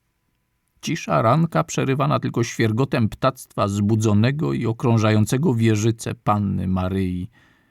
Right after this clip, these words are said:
Wtem zza kościoła wyłoniło się dwóch ludzi i dążyło przez rynek ku sukiennicom. Poznał ich przy bladym brzasku poranku. Był to Odbert i Kuternoga. Skąd wracają o takiej porze?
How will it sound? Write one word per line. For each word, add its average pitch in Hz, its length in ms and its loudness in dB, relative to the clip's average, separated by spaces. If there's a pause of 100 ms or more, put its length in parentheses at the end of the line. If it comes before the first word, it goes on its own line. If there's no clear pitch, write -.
(760)
Wtem 185 360 0
zza 156 320 0
kościoła 160 560 -2
wyłoniło 143 420 0
się 131 120 -4
dwóch 120 240 -2
ludzi 98 400 2
i 98 60 0
dążyło 117 520 2
przez 113 280 -2
rynek 110 600 0
ku 107 260 -2
sukiennicom. 95 1200 -2 (760)
Poznał 90 480 -2
ich - 260 -4
przy - 200 -2
bladym 107 400 2
brzasku 104 440 -2
poranku. 82 540 -8 (200)
Był 170 200 0
to - 260 -4
Odbert 160 600 -2 (300)
i 156 100 -4
Kuternoga. 104 880 -2 (1040)
Skąd - 580 -8
wracają 82 640 -8
o 67 60 -12
takiej - 320 -10
porze? 73 500 -8